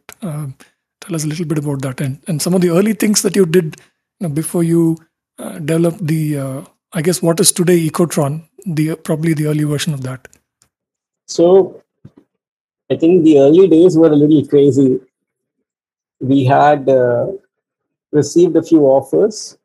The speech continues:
Speaker 2: uh, from different universities and jobs,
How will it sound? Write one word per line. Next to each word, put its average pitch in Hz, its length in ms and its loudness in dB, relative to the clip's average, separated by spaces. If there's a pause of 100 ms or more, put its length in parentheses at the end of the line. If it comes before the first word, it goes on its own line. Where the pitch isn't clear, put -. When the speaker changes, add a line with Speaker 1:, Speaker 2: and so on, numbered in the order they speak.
(160)
Speaker 2:
uh, 127 320 -2
from 123 360 -4
different 135 400 -2
universities 139 800 0
and 123 160 -2
jobs, 131 560 -2